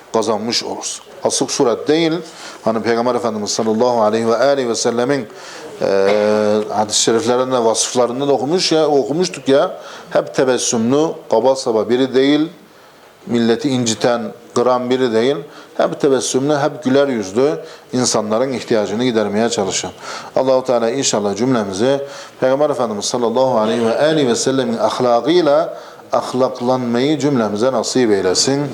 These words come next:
Elhamdülillahi Rabbil alemin.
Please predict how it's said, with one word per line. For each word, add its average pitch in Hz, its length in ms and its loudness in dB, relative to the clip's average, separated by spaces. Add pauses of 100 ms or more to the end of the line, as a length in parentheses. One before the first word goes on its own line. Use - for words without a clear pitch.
(720)
Elhamdülillahi 117 800 0
Rabbil 101 360 0
alemin. 117 540 0